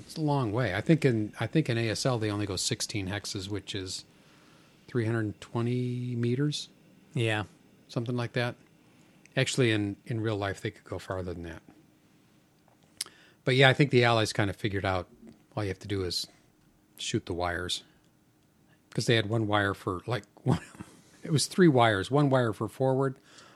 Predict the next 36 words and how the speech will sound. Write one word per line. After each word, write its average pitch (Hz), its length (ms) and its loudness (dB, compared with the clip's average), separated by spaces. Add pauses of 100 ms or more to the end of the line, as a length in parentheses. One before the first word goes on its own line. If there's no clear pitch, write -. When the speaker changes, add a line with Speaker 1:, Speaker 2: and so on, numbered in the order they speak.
Speaker 1:
one 123 180 2
for 120 140 0
backward, 117 480 4
and 101 140 2
Speaker 2:
Oh. - 20 2
Speaker 1:
one 107 120 2
for - 140 -6
detonating 87 680 -4
or 85 80 -6
something 92 340 -6
like 85 160 -12
that. 87 240 -8
Speaker 2:
Oh, 113 160 0
okay. 117 280 -2
Speaker 1:
Uh, 107 40 -6
not 131 180 0
very 104 200 0
sophisticated, 85 720 -6 (100)
but, 87 140 -12 (1800)
uh, 113 240 2
okay, 135 340 4
so 139 160 4
anyway, 107 280 6
the 117 200 4
act 147 200 2
of 175 80 4
moving 135 360 6
an 110 120 2
ammo 120 300 2
vehicle 120 420 0
or 107 180 0
Goliath 95 500 -2
near 110 260 4
an 160 80 8
enemy 165 260 8
unit 135 400 6